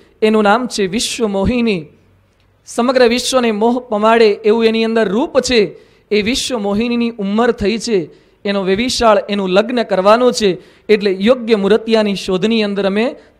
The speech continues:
તપાસ કરી રહ્યા છે, સ્વયંવરનું આયોજન અમે કરવા માગીએ છીએ, એનો આ ઉત્સવ છે, આપ મારા દરબારની અંદર, મહેલની અંદર પધારો." નારદ મુનિ મહેલની અંદર પોતે પધાર્યા છે. રાજાએ ઉચિત આદર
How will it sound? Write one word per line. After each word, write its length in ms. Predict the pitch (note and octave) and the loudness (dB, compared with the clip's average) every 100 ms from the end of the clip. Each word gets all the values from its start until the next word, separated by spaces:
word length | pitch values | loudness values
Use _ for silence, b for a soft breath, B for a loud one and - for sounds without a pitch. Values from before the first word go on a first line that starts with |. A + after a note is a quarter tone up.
| - | -8
તપાસ 420 | F#3 A#3 B3 - | 2 4 4 2
કરી 200 | G#3+ A3 | 0 2
રહ્યા 200 | G#3+ G#3+ | 4 4
છે, 180 | G#3 G3+ | 2 -4
સ્વયંવરનું 840 | F#3+ G#3 G#3+ A#3+ A#3 A#3 A3+ F3+ B B - | -4 0 0 2 0 2 2 0 B B 0
આયોજન 380 | G3 A#3+ B3 C4 | 6 6 6 2
અમે 140 | B3 | 2
કરવા 320 | A#3+ G#3+ A3+ | 0 2 2
માગીએ 420 | A3 G#3+ G3+ A#3 A3+ | 4 2 2 2 2
છીએ, 320 | - G3 - B B G3+ | 4 0 0 B B -2
એનો 220 | G#3+ A#3+ | 2 4
આ 180 | A3 - | 2 2
ઉત્સવ 460 | F#3+ F#3 - A#3+ | -4 -4 -2 -2
છે, 300 | - G3 D#3 - b | -2 -4 -6 -10 b
આપ 260 | F#3+ G#3 A3 | 0 0 0
મારા 300 | G3+ G3+ F#3+ | -2 0 0
દરબારની 560 | E3+ F3 F3+ A3+ A#3 G#3 | -2 -2 2 2 2 -2
અંદર, 340 | G#3 G#3 F3 - | -2 -2 -2 -6
મહેલની 420 | F3 F#3+ A3+ A#3 | -4 -2 0 -2
અંદર 200 | G#3 F#3+ | -2 -6
પધારો." 500 | E3+ D#3+ E3 C#3+ C3+ - _ _ _ _ | -6 -2 0 -2 -8 -16 _ _ _ _
નારદ 380 | G3 G3+ A3 G#3+ | 0 2 4 0
મુનિ 180 | G#3 G3+ | -2 -4
મહેલની 400 | F#3+ G3 G#3 G#3 | -2 -4 -2 -4
અંદર 180 | G3+ G3 | -4 -4
પોતે 240 | F#3+ F#3 | -6 -6
પધાર્યા 400 | E3+ E3+ F#3 G#3+ | -4 0 2 2
છે. 220 | A3+ A#3 B3 b b b - | 0 -4 -8 b b b -6
રાજાએ 400 | F#3 F#3+ G3+ G3 | -2 0 2 0
ઉચિત 480 | F#3+ F#3 G#3+ A3 - | -2 -4 -6 -6 -6
આદર 380 | F#3 F#3 F3+ | -2 0 0